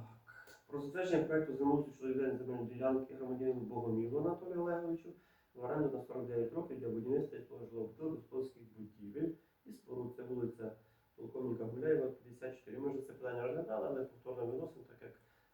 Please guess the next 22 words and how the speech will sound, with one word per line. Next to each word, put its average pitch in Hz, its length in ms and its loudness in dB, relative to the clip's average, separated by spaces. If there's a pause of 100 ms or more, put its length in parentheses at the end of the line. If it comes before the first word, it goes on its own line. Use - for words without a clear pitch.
(120)
з - 100 -20
прошлої 120 280 -4
сесії 110 400 -4
ми 113 180 0
його - 480 -6 (200)
зняли, 196 340 6 (380)
бо 135 480 4 (1160)
він 135 180 2
хотів 117 380 -2 (160)
приїхати, 113 440 -6
він 113 120 -4
учасник 110 420 -6
бойових 110 300 -8
дій, 160 260 -4 (400)
не 135 100 -4
зміг 107 240 4
приїхати. - 520 -20 (1000)
Тому 135 240 4
ми 143 140 8
з 139 40 4
ним 123 160 10
обговорили 151 720 6